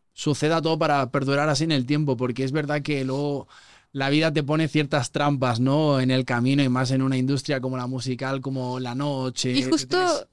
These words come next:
Speaker 2: yo sí había tratado de, perdóname que te interrumpa, siempre he tratado de se-, seguir esa línea de, ah, pues voy a hacer reggaetón, pero no tan grosero.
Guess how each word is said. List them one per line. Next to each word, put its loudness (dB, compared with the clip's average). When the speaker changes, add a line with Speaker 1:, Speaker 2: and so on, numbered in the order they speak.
Speaker 2:
yo -4
sí 0
había 4
tratado 2
de, 4
perdóname 2
que -6
te -8
interrumpa, -4
siempre 2
he -14
tratado 2
de 2
se-, -2
seguir 2
esa 2
línea 2
de, -2
ah, -8
pues -2
voy 0
a 2
hacer 2
reggaetón, 0
pero 0
no 0
tan -2
grosero. -4